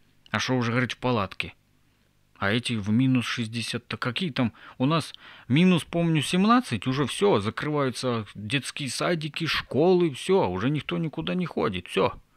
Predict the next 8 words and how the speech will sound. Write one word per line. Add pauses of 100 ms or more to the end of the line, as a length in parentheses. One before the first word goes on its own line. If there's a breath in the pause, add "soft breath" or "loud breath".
(200)
приехали. (2250 loud breath)
Ну,
тоже
говорят,
что
это
очень, (260)
ребята,